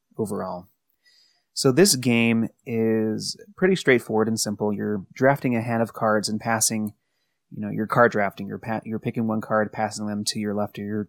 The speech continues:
to your right. And the cards themselves are comprised of animals,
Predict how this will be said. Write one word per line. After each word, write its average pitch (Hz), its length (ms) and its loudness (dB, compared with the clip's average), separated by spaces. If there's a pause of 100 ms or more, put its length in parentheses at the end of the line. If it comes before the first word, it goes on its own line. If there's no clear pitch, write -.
(100)
to - 120 -6
your 107 160 -2
right. 98 320 -8 (840)
And 110 260 0
the 107 60 -4
cards 180 420 2
themselves 110 560 0
are 110 240 -6
comprised 107 560 -4
of 101 320 -6
animals, 127 640 2